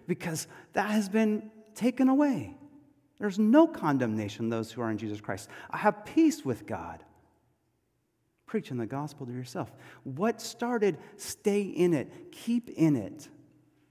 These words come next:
You've been anointed with that gospel. Don't let it move away.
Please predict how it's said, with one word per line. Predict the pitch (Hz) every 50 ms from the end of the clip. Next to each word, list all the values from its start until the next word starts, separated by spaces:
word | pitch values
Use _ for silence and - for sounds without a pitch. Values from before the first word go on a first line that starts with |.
| _ _ _ _ _ _ _ _ _ _ _ _ _ _ _ -
You've | 135 135 127
been | - 147 139
anointed | 127 117 120 135 147 151 165 175 185 185 175 - - 135
with | 120 117 110 -
that | - 101 95 - -
gospel. | 104 98 95 95 - - - - 87 80 - - - _ _ _ _ _ _ _ _ _ -
Don't | 120 101 90
let | 107 117 113
it | 110 104 - - - - - _ _ _ _ _ _ _ _
move | 123 120 120 117 110 101
away. | 110 101 110 110 107 101 95 87 -